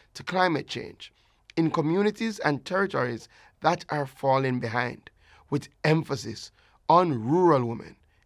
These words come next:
indigenous peoples, disadvantaged people of African descent, and other vulnerable groups. The F A O will strengthen its assistance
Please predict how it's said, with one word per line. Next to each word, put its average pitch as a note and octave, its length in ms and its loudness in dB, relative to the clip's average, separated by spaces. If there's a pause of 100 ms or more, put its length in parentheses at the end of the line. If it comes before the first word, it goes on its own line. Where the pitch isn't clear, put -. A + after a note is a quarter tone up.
indigenous D#3 640 -2
peoples, - 560 -8 (380)
disadvantaged F3+ 880 0
people F#3+ 280 -2
of E3+ 100 4 (100)
African D3+ 420 -2
descent, C3+ 500 -4 (360)
and C#3 160 0 (120)
other D#3 320 2 (120)
vulnerable A#2+ 600 0
groups. G#2+ 520 -10 (800)
The C#3+ 160 2
F C3+ 120 -2
A C3+ 140 0
O C3+ 60 2
will C3 420 0 (480)
strengthen A3 720 0
its - 200 -8
assistance - 840 -8